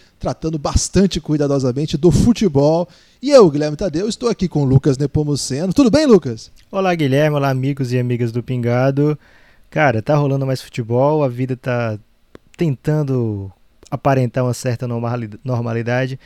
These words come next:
Speaker 2: então as coisas tão melhorando, Guilherme. Pelo menos, é, no quesito, acho que um dia vai <laughs> voltar ao normal. Mas, ao mesmo tempo, muitas, muitas notícias alarmantes, né? Muitas coisas tristes ainda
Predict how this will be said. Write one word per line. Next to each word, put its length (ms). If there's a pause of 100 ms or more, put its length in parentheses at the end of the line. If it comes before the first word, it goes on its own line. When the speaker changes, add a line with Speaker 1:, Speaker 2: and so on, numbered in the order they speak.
(240)
Speaker 2:
então 200
as 100
coisas 180
tão 140
melhorando, 440
Guilherme. 440
Pelo 320
menos, 760 (460)
é, 320
no 140
quesito, 1200 (360)
acho 220
que 180
um 80
dia 220
vai 140
<laughs> 0
voltar 340
ao 80
normal. 440 (300)
Mas, 180
ao 60
mesmo 260
tempo, 600
muitas, 680
muitas 920
notícias 840
alarmantes, 760
né? 160
Muitas 340
coisas 400
tristes 440
ainda 340